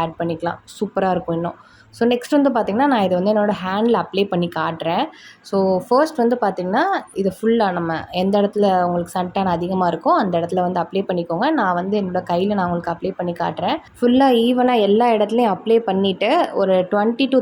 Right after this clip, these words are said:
thirty minutes அதை அப்படியே விட்டுருங்க. நல்லா ட்ரை ஆகட்டும், நல்லா இழுத்து பிடிக்கும். So,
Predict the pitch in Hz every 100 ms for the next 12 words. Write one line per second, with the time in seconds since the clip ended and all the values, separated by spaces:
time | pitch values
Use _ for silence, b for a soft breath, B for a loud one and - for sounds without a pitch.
0 | - 226 247 240 269 226 262 254 202 170
1 | - 214 226 190 190 180 175 247 320 B
2 | B 185 196 240 311 330 226 202 214 214
3 | 190 185 233 247 190 220 220 240 277 262
4 | 220 208 214 208 -